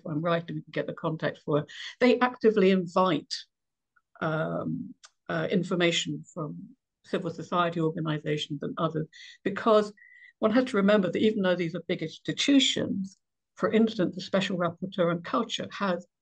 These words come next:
uh, she's a volunteer, she's a professor of law, uh, in Brunel in London, and has one and a half staff.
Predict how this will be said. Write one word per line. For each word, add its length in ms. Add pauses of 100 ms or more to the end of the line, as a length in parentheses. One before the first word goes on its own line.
(840)
uh, 320
she's 200
a 60
volunteer, 680 (600)
she's 180
a 60
professor 420
of 100
law, 440 (220)
uh, 300
in 120
Brunel 500 (180)
in 120
London, 520 (1000)
and 540
has 160
one 320
and 100
a 20
half 220
staff. 280